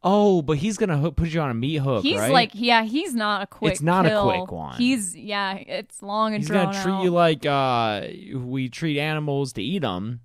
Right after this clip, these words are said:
Speaker 2: Yeah.
Speaker 1: Nobody wants to be that.
Speaker 2: Mm-hmm.
Speaker 1: So I guess I'll fuck Leatherface.
Speaker 2: Yuck.
Speaker 1: Ew.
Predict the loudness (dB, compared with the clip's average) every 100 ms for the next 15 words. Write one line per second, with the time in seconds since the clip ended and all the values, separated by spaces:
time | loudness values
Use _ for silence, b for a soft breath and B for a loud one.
0 | -10 -6 -6 -8 -12 -16 _ -10 -4 -4
1 | -2 -4 -4 -8 -12 -10 -6 -6 -6 -8
2 | -8 -8 -6 -8 -10 -12 _ _ _ _
3 | _ _ _ _ -6 0 0 2 0 2
4 | 0 0 -2 _ _ _ _ _ _ -6
5 | -6 -6 -10 -6 -6 -8 -12 -16 -16 -16
6 | -18 -20 -18 -16 -12 -12 -14 -18 -8 0
7 | 2 2 2 0 -4 -6